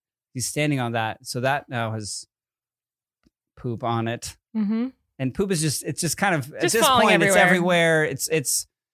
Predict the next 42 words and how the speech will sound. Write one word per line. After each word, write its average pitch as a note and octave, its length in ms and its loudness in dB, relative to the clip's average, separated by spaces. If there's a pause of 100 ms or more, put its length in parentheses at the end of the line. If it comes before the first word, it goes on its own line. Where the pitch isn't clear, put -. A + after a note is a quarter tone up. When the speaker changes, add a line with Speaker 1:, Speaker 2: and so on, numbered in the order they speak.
(180)
Speaker 1:
because D3 180 -4
I've D#3+ 80 2
been D3 140 2
wa-, D#3 180 0
like, C3+ 200 0
having, D3 360 -2
like, C3+ 240 -6
you C#3 100 -4
know, C3 60 -2
it's B2+ 220 -6
my C3 120 -2
two-year-old C3+ 360 -2
son. C3+ 180 -2
It's - 300 -10
all, D3 120 0
now D3+ 220 4
all F#3 280 4
over G#2+ 220 -2
me. G#2 320 -4
Speaker 2:
Mm-hmm. G3+ 380 -2
Speaker 1:
It's G3 140 0
everywhere. A#2 720 0
Uh, A#2 500 0 (920)
and D3 160 2
I D3 100 2
have D#3 280 2
him, D3+ 420 -2
like, B2+ 220 -2
in C#3 80 -2
the C#3 60 2
middle F3+ 220 0
of D3+ 60 -2
this C#3 140 -4
parking C#3+ 320 -2
lot C3 180 -2
with A#2+ 100 -10
the - 80 -10
big D3 340 -6
trunk D#3 380 -6
open, B2 640 -2
and A#2+ 280 -4
I, A#2+ 200 0